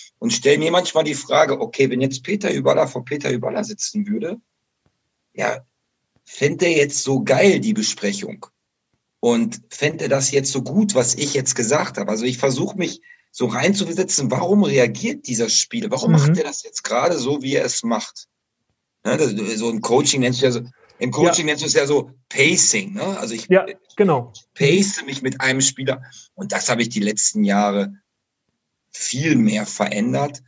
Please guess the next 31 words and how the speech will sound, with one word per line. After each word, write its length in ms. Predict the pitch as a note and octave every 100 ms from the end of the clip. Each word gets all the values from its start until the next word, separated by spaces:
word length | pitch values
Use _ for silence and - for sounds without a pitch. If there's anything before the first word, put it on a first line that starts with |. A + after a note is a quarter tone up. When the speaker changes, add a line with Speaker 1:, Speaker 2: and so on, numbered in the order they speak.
| _ -
Speaker 1:
Früher 340 | - G#2 A#2
habe 100 | B2
ich 160 | - B2
einfach, 400 | B2 A#2 G2+ - _ _ _
das 160 | G2 G2+
sage 200 | G#2 C#3+
ich 120 | C3
zwar, 280 | - A2 A2+
oder 120 | A2
so, 280 | G2+ G2+ G2+ G2 E2 G2 - G#2
wenn 100 | G2
ich 100 | G2
so 120 | G2
Kolumnen 440 | - F#2+ G#2 C3+ A#2+
manchmal 260 | A2 A#2
schreibe 340 | G#2 G2+ G#2+ G#2+
oder 120 | G2+
wenn 80 | G#2+
ich 100 | -
Interviews 440 | A2 B2 B2 G2+
gebe, 360 | A2 A2+ A#2 A2 _ _ _ -
äh, 300 | G#2 G2+ G2 - _ _ _ _
früher 280 | - C3
habe 100 | C3
ich 60 | A#2+
komplett 360 | A#2 G2+ G#2+ -
mein 160 | F2
Ding 160 | F2 -
durchgezogen. 640 | - - - - - - -
Also 160 | G#2
komplett. 600 | A2+ A#2 - A2+ - -